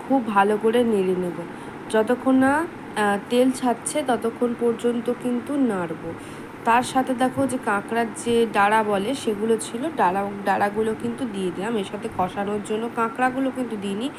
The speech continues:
কাঁকড়ার যে ডাঁড়া এটা কিন্তু ভাজিও নি, কাঁকড়ার ডাঁড়াগুলো আমি ভাজিনি। আর কাঁকড়ার ডাঁড়াগুলো আমি ভালো করে কষিয়ে নিচ্ছি এর সঙ্গে, মশলার সঙ্গে।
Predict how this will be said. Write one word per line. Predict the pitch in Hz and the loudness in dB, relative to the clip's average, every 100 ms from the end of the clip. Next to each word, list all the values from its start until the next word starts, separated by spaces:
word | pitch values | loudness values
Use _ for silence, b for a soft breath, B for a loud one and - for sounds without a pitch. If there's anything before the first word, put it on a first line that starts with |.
| B B - | B B -4
কাঁকড়ার | 208 208 233 233 | -2 0 0 0
যে | 247 | 0
ডাঁড়া | 247 202 226 | 0 0 0
এটা | 226 220 | -2 -2
কিন্তু | 240 254 269 | -4 -2 0
ভাজিও | 220 202 202 240 | 0 -2 0 0
নি, | 214 302 B B - | 0 -2 B B -4
কাঁকড়ার | 196 190 240 226 | -2 -2 -2 0
ডাঁড়াগুলো | 202 214 220 247 | 0 0 0 0
আমি | 247 226 180 | 0 -2 -4
ভাজিনি। | 180 185 170 160 B B - | -4 -2 -4 -6 B B -4
আর | 170 175 | -4 0
কাঁকড়ার | 190 190 220 220 | -2 -2 -2 -2
ডাঁড়াগুলো | 202 202 202 226 | 0 0 -2 -2
আমি | 233 233 | 0 -2
ভালো | 196 185 190 | -2 -2 -2
করে | 220 233 208 | -4 -2 -4
কষিয়ে | 202 208 190 | -4 -2 0
নিচ্ছি | 180 175 - 254 | -2 -4 -4 -2
এর | 240 | -4
সঙ্গে, | - 175 175 | -4 -4 -4
মশলার | 190 185 175 180 170 | -4 -4 -6 -6 -6
সঙ্গে। | - 170 - | -8 -8 -8